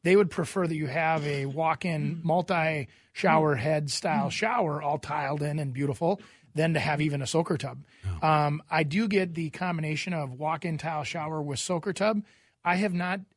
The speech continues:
Speaker 1: uh, put in a bubble tub or a jacuzzi tub. I don't, I, man, I'm gonna say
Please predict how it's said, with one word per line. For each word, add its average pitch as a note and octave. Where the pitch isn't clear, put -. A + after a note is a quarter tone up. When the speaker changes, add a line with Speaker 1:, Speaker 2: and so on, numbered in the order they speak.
Speaker 1:
uh, D3
put F3+
in E3+
a D3
bubble D#3
tub F3+
or D#3+
a C#3+
jacuzzi D#3+
tub. F3+
I C#3
don't, D#3
I, B2+
man, C3
I'm D3+
gonna E3
say C#3